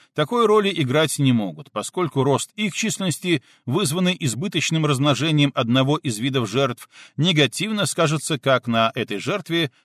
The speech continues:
так и на других. Специализированные паразиты, напротив, представляют собой как бы эффективный способ, посредством которого разнообразные жертвы могут уживаться на одном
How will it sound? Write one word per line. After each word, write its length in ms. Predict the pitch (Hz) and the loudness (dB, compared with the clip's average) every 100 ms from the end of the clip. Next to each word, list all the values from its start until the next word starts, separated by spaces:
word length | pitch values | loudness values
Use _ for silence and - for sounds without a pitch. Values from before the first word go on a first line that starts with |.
| - | 0
так 240 | 208 - | 2 2
и 100 | - | 0
на 120 | 139 110 | 0 0
других. 480 | 92 69 _ _ _ _ _ _ _ _ _ _ | -6 -16 _ _ _ _ _ _ _ _ _ _
Специализированные 1040 | - - 139 143 143 135 185 240 202 165 | -6 0 0 2 2 2 2 0 2 0
паразиты, 560 | 139 131 131 123 220 165 | 2 2 2 2 -2 0
напротив, 720 | 135 113 185 180 - 107 - | 0 0 -2 -2 -2 -6 -6
представляют 580 | 117 - 110 104 190 151 | -10 -6 -4 -2 -2 -4
собой 560 | 123 117 180 180 160 | -4 -2 0 2 0
как 220 | - 170 | 0 -2
бы 240 | 156 151 165 | 0 -2 -2
эффективный 720 | 143 - 120 - 190 180 139 | -2 -4 -6 -6 -4 0 0
способ, 560 | - - 196 - 180 - - | 0 -2 -2 0 -2 -4 -2
посредством 540 | 123 135 180 - 127 | -2 0 -2 0 0
которого 540 | 117 - 185 165 156 156 | 0 -2 -2 4 4 4
разнообразные 800 | 131 113 127 120 139 117 117 104 | 2 2 2 4 4 4 0 -2
жертвы 540 | 143 190 135 151 135 _ _ 117 | -2 -4 -2 -2 -2 _ _ 0
могут 340 | 175 202 190 | 0 2 2
уживаться 560 | - 104 110 165 165 135 | 0 -2 2 0 2 2
на 100 | 120 | 2
одном 320 | 101 110 151 | 2 2 2